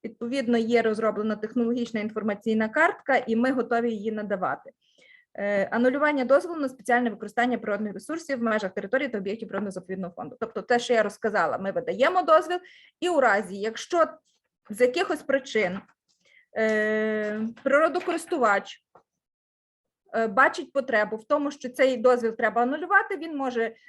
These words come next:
звернутися в відповідний цнап і,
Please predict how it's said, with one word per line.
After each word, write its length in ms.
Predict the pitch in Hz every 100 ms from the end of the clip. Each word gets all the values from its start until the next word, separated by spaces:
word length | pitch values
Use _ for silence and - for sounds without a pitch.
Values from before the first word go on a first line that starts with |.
| _
звернутися 680 | 226 262 262 240 220 214 220
в 60 |
відповідний 640 | 226 240 - 247 233 202 226
цнап 340 | - 359 403 - _ _ _ _ -
і, 340 | 285 320 302